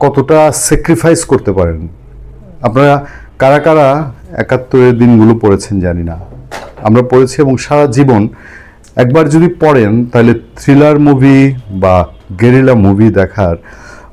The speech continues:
অনেকটা বাস্তব স্বাদ পেয়ে যাবেন একাত্তরের দিনগুলি পড়ার পরে। আজকালকার জেনজিরা তো পড়ে না মনে হয়, না, বা এদেরকে তো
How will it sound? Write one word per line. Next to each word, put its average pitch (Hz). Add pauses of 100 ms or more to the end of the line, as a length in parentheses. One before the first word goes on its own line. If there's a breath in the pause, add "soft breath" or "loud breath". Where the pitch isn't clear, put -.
(160)
অনেকটা 175 (500)
বাস্তব 131
স্বাদ - (120)
পেয়ে 92
যাবেন 90
একাত্তরের 90
দিনগুলি 85 (100)
পড়ার 87 (100)
পরে। 85 (680 soft breath)
আজকালকার 151
জেনজিরা 135
তো 143
পড়ে 95
না 87
মনে 80
হয়, 82
না, 120
বা 117
এদেরকে 131
তো 143